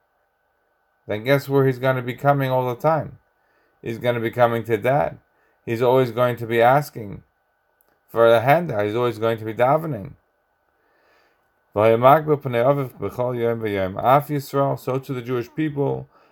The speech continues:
somebody who had a family,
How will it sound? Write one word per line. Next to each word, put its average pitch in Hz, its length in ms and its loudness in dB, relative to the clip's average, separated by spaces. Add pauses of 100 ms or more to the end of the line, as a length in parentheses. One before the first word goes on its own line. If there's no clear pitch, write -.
(160)
somebody 123 2000 0
who 120 60 0
had 101 100 0
a 95 40 -6
family, 127 600 -4